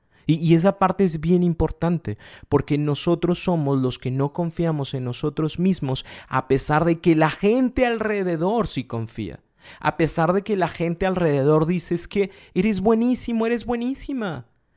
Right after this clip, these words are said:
Me encantaría trabajar contigo, me encantaría hacer esto contigo. Es que ojalá yo fuera como tú". Y yo no me la creo. Y entonces, ¿cuáles son estos síntomas de una persona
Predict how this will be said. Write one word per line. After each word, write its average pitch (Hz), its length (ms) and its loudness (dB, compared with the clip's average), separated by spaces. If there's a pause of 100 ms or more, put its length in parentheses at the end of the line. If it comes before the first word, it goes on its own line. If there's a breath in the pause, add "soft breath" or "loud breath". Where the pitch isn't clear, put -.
Me 208 140 2
encantaría 226 800 -2
trabajar 180 520 -2
contigo, 160 440 -2
me 165 240 0
encantaría 175 720 -2
hacer 196 280 -2
esto 180 340 0
contigo. 160 540 -2 (280 loud breath)
Es 160 160 -2
que - 180 0
ojalá 190 480 0
yo 214 180 2
fuera 240 500 0
como 170 280 0
tú". 123 320 -6 (1160)
Y 151 180 -4
yo 165 120 8
no 180 120 4
me 190 140 2
la 175 160 -6
creo. - 360 -8 (680)
Y 175 180 2
entonces, 180 520 2 (360 soft breath)
¿cuáles 214 300 4
son 151 420 0
estos 147 360 0
síntomas 170 760 0
de 139 120 -2
una 160 260 -2
persona 151 560 0